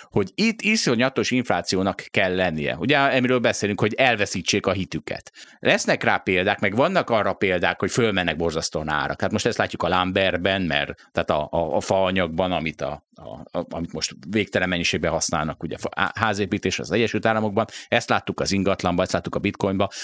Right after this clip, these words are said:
oktatás, e-, egészségügy az Egyesült Államokban, de ez nem azért van, mert valakik megértették, hogy a dollár teljesen értéktelen, hanem ezek ilyen helyi elcseszések. És egyszerűen az az állítás, hogy az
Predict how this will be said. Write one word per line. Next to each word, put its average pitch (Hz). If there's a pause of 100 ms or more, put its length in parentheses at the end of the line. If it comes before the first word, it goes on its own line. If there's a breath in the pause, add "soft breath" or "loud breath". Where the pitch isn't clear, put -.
(160 loud breath)
oktatás, 104
e-, -
egészségügy 101
az 95
Egyesült 101
Államokban, 117 (340 loud breath)
de 120
ez 123
nem 240
azért 135
van, 113
mert 107
valakik 113
megértették, 95
hogy 98
a 92
dollár 98
teljesen 101
értéktelen, 165 (280 loud breath)
hanem 151
ezek 143
ilyen 147
helyi 104
elcseszések. 78 (320 loud breath)
És -
egyszerűen 175
az 180
az 113
állítás, 127
hogy 120
az 101